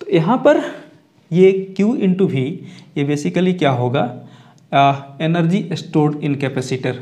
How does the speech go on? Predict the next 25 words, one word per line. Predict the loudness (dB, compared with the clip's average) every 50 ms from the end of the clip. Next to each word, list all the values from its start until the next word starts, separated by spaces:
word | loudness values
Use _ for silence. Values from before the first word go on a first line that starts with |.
| -10 -10 -8
मैं | -6 -4 -2
बात | -2 -2 -4 -4
ही | -4 -6 -4
कर | -4 -4 -4
रहा | -2 -2 -2 -2 -2
था, | -2 -2 -4 -4 -6 -12 -16 -20 -20 -20 -14 -8 -4
energy | -2 -2 0 0 0 0 -2 -2
stored | -2 -2 2 2 2 2 2 -2 -8 -14 -18 -20 -16 -12 -6
भी | -4 -2
निकालना | 0 0 0 0 0 0 0 0 0 0
है | 0 0
हम | -2 -2
लोग | -2 -2 -2
को, | -2 -4 -4 -6 -10 -18 -20 -20 -20 -20 -20
तो | -10 -6 -4
यहाँ | -4 -2 -2
से | -2 -2 -2
मिल | -2 -4 -4
सकता | -6 -8 -10 -10 -8 -6 -6
है। | -6 -6 -10 -14 -20 -20 -20 _ _ _ _ _ _ _ _ -6
तो | -2 -2 -2 -2 -4 -8 -14 -20 -16 -8 -4
इन | -4 -2
सब | 2 2 2 2 0 -2 -10 -14 -20 -20 -8 -4
point | -2 -2 0 -2 -2 -4 -4 -4
को | -4 -4